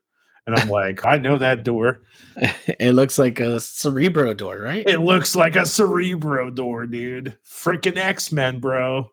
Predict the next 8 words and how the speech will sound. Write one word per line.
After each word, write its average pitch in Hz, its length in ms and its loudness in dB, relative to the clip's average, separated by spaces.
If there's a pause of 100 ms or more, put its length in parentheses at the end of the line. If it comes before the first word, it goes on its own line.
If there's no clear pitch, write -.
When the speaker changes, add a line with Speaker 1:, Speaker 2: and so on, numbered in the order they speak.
(120)
Speaker 2:
Da-na-na-na-na-na. 180 1040 2
Speaker 1:
And 131 200 -4
then, 117 400 -4 (180)
da-da-da-da-da. 196 1500 0 (520)
Speaker 2:
Uh, 135 340 4
so 135 680 4
we 120 460 4
basically, 147 680 2